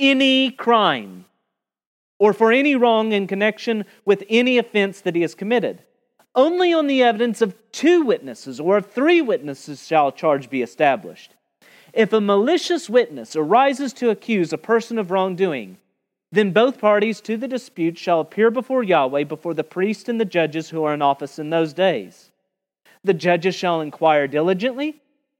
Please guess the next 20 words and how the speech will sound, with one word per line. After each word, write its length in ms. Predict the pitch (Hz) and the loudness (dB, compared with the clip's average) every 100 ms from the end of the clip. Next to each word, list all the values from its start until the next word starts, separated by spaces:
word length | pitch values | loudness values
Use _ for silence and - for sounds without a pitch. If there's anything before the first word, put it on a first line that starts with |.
| - | -4
and 240 | 170 160 - | -2 -2 2
if 320 | 240 294 - | 2 2 -2
the 140 | 254 | -2
witness 480 | 233 240 220 233 220 | 2 2 2 -4 -4
is 220 | 185 175 | -4 0
a 160 | 175 160 | 2 0
false 520 | - 208 214 214 - | 0 2 4 2 -4
witness, 720 | 156 135 120 101 - - - _ _ _ _ - | -6 -6 -6 -18 -20 -20 -20 _ _ _ _ -2
and 140 | 196 190 | 2 2
has 160 | 190 | 2
accused 480 | 170 160 226 262 214 | -2 -4 -4 -4 -2
his 160 | 240 185 | -6 -2
brother 360 | 180 208 190 | 0 2 0
falsely, 760 | 175 214 214 196 - 110 85 - _ _ _ _ _ _ _ _ _ _ _ _ _ | -2 0 2 0 -8 -14 -14 -20 _ _ _ _ _ _ _ _ _ _ _ _ _
then 220 | 147 190 | -2 0
you 120 | 190 214 | 0 -2
shall 240 | - 190 | 0 0
do 300 | 151 196 247 | 0 0 0
to 180 | 254 247 | 0 0
him 480 | 233 190 120 113 | 0 -2 -4 -12